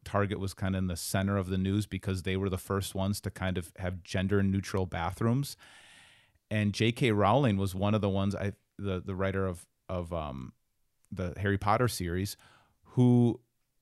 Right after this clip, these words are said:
as a survivor of domestic abuse, um, she really says we really do need a category for women's rights and women's, women who've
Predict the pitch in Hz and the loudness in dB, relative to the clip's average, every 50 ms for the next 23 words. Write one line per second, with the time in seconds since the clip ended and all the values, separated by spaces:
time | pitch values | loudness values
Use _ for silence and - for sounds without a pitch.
0 | - - 107 104 95 98 92 - - - 104 95 85 87 87 92 101 107 98 107 | -4 -2 -2 0 0 0 -2 -2 -2 -2 -2 0 2 2 4 4 2 2 2 2
1 | 104 104 - - - 95 92 92 - - 95 92 90 92 92 92 - - - 95 | 0 0 0 0 -2 -2 -2 -2 -2 -4 -2 0 0 -2 -2 -2 -4 -4 -4 -4
2 | 92 - - - - 95 87 - 95 117 131 117 110 117 120 - - - _ _ | -4 -6 -12 -12 -12 -12 -8 -4 -2 0 2 2 2 2 0 -4 -10 -12 _ _
3 | _ _ _ _ _ - - 92 87 87 85 80 80 78 78 - - _ - - | _ _ _ _ _ -10 -8 -6 -6 -4 -4 -6 -6 -8 -10 -12 -14 _ -18 -18
4 | - _ _ _ _ _ _ _ _ _ _ _ _ _ _ _ _ _ _ _ | -18 _ _ _ _ _ _ _ _ _ _ _ _ _ _ _ _ _ _ _
5 | _ - - - - - 123 135 127 113 107 98 - 104 95 87 101 101 95 87 | _ -12 -8 -6 0 2 2 4 6 4 4 2 0 -2 -4 -2 -2 -2 0 2
6 | 107 110 107 107 101 85 - 104 110 113 107 101 104 104 104 101 - - - - | 2 4 4 2 0 0 2 2 4 4 6 6 4 4 4 2 0 -4 -12 -12
7 | _ _ _ _ _ _ - - - - - - - 95 104 110 107 - 101 95 | _ _ _ _ _ _ -12 -12 -12 -12 -10 -4 0 0 2 2 2 0 0 -2
8 | 95 92 - - 95 - _ _ _ _ _ _ _ _ _ _ - 98 92 85 | 0 -2 -2 -4 -6 -6 _ _ _ _ _ _ _ _ _ _ -20 -16 -10 -4
9 | 92 104 104 104 101 98 98 98 92 - - 92 92 92 92 117 120 92 - - | -2 0 2 4 4 2 2 0 -2 -2 -6 -6 -2 0 0 2 0 0 -2 -8
10 | - - 95 92 92 90 87 98 98 101 101 101 98 98 98 98 92 - _ _ | -8 -6 -4 -4 -4 -4 -2 -2 0 0 0 0 0 0 0 0 -2 -6 _ _
11 | - 104 92 101 98 101 101 98 98 98 90 85 | -14 -8 -4 -2 0 0 0 0 0 -2 -4 -6